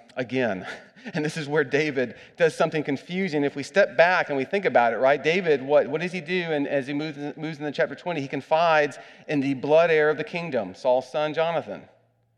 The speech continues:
Now, we, we know there's a relationship there. We read this in chapter eighteen, but let's think about this. You, you are, you are being pursued by the king at this point in time. He's tried to kill you multiple times.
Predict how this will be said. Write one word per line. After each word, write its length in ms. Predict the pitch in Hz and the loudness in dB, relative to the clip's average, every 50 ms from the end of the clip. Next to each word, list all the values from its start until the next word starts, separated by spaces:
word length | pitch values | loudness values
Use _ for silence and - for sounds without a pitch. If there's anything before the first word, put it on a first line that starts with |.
| _ _ _ _ _ - | _ _ _ _ _ -6
Now, 60 | 131 | -4
we, 200 | 143 156 165 - - | -4 -2 -4 -6 -8
we 100 | 147 170 | -8 -8
know 320 | 165 151 147 160 180 190 | -2 2 4 4 4 4
there's 200 | 180 165 170 139 | 4 2 2 2
a 60 | 156 143 | 2 2
relationship 600 | 147 143 143 165 185 196 190 - 165 151 113 143 | 2 4 4 4 2 0 -4 -4 -6 -6 -2 0
there. 160 | 139 143 160 | 2 2 2
We 140 | 156 151 139 | 0 0 0
read 180 | 143 156 156 | 0 0 0
this 140 | 170 160 - | 0 -4 -8
in 60 | 139 | -4
chapter 280 | - 160 156 151 156 113 | 0 2 2 2 2 -2
eighteen, 400 | 139 151 135 - 180 202 196 165 | -4 -4 -4 -4 -4 -4 -2 -2
but 100 | 165 143 | 0 0
let's 160 | 165 165 - | 0 -2 -2
think 160 | - 202 196 | -4 -4 -2
about 320 | 196 156 151 139 123 - - | 0 2 4 4 2 2 0
this. 240 | 131 120 113 - - - - - _ _ _ _ | -2 -2 -2 -4 -10 -20 -20 -20 _ _ _ _
You, 300 | _ 131 131 156 180 190 - | _ -16 -10 -8 -8 -8 -8
you 240 | 151 147 175 208 214 | -8 -4 0 4 4
are, 180 | 202 185 170 - | 6 6 4 2
you 160 | 160 180 220 | 0 0 2
are 80 | 240 208 | 2 2
being 480 | 175 196 185 180 175 165 156 131 - - _ _ _ _ _ _ _ _ _ _ _ _ _ | 2 0 0 -2 -2 -4 -6 -8 -10 -12 _ _ _ _ _ _ _ _ _ _ _ _ _
pursued 640 | - 190 180 - - - - 247 254 269 285 233 | -4 -4 -4 -4 -6 -4 0 0 2 2 2 4
by 120 | 202 226 208 | 4 4 4
the 100 | 180 185 | 4 0
king 340 | - - - 254 233 214 196 | -4 -4 -2 0 0 0 0
at 80 | 170 | -2
this 140 | 156 156 - | -2 -4 -8
point 240 | - - 165 156 139 | -8 -6 -6 -6 -4
in 60 | 135 | -4
time. 320 | 135 - 139 135 143 147 | -4 -2 0 2 2 0
He's 140 | 160 156 - | -2 -4 -4
tried 260 | - - 214 233 233 | 0 2 4 4 2
to 40 | 226 | 0
kill 160 | 226 - 208 | -2 -2 -2
you 120 | 190 190 170 | -2 -2 0
multiple 340 | 160 165 165 156 139 147 135 | 0 0 0 0 -4 -10 -10
times. 640 | - - 123 117 110 113 127 151 151 - - - | -8 -4 -4 -2 0 0 -2 -4 -6 -10 -16 -20